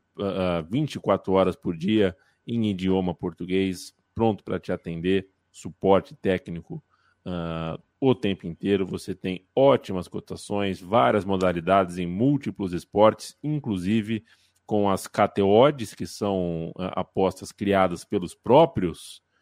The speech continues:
é, é, pelos próprios usuários, né, da K T O. Você pode, eh, sugerir no Instagram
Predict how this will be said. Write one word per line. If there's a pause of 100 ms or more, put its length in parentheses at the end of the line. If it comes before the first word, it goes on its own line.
(340)
é,
é,
pelos
próprios
usuários,
né,
da
K
T
O.
Você
pode,
eh,
sugerir
no
Instagram